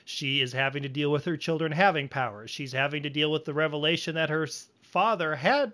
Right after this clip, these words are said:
or her husband had powers. They're on the run from Sentinel Services. And what I love about this character, and part of it is definitely because of, um, Amy Acker,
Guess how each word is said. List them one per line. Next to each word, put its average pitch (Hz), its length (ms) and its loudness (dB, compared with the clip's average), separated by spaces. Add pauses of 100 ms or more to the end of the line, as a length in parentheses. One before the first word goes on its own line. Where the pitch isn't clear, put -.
or 139 180 4
her 139 180 2
husband 175 400 0
had 202 320 0
powers. 123 600 -2 (560)
They're 175 200 6
on 180 220 4
the 175 80 2
run 170 240 2
from 165 220 -4
Sentinel 175 420 0
Services. 170 840 0 (420)
And 185 420 8 (220)
what 185 220 6
I 185 160 6
love 185 640 2
about 147 600 -2 (680)
this 143 320 -2
character, 131 640 -2
and 165 280 -2
part 214 320 0
of 190 80 -2
it 170 120 -6
is 160 240 -4
definitely 127 960 -4
because 131 680 -4 (100)
of, 123 460 -6 (380)
um, 123 340 -6
Amy 139 320 0 (420)
Acker, 131 520 0